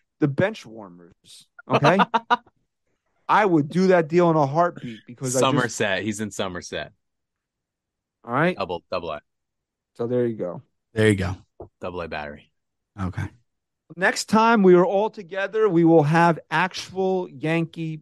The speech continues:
Speaker 1: baseball to break down, talk about how stupid Aaron Boone is for pulling Gerrit Cole with eighty-eight pitches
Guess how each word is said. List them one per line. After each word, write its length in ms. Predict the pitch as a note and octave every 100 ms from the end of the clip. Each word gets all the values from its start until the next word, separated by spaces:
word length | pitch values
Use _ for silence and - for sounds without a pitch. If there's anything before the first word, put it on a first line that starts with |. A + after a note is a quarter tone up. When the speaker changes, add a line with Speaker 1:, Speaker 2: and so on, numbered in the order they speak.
| _
Speaker 1:
baseball 600 | D3 C#3+ - C#3+ C#3 C#3
to 180 | - G#2+
break 380 | A#2 D3 C#3+
down, 640 | - B2+ B2+ B2+ B2 B2 A2 _ _ _
talk 260 | - C3+ C#3
about 300 | B2+ C3 B2+
how 80 | A2+
stupid 400 | - - C#3 -
Aaron 240 | C3 B2
Boone 300 | A#2 C#3+ D3
is 80 | C#3+
for 100 | -
pulling 320 | - C3 B2+
Gerrit 260 | A#2+ A2+ G2+
Cole 220 | - D#3
with 100 | C3+
eighty-eight 420 | A2 G#2 G2+ G2+ -
pitches 580 | E3+ E3+ F3 E3+ E3